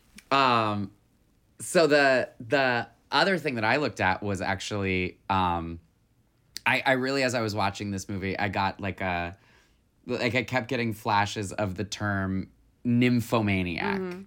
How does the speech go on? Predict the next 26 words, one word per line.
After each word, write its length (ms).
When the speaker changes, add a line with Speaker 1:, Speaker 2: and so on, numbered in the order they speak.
Speaker 1:
right? 420
And, 220
like, 260
this 180
sort 160
of 120
historical 960
concept 720
that 200
is, 240
like, 300
a 80
nymphomaniac, 920
which, 360
um, 400
I'm 100
sure 200
most 240
of 60
our 100
audience 320
has 140
heard 180
this 160
term 260
before. 540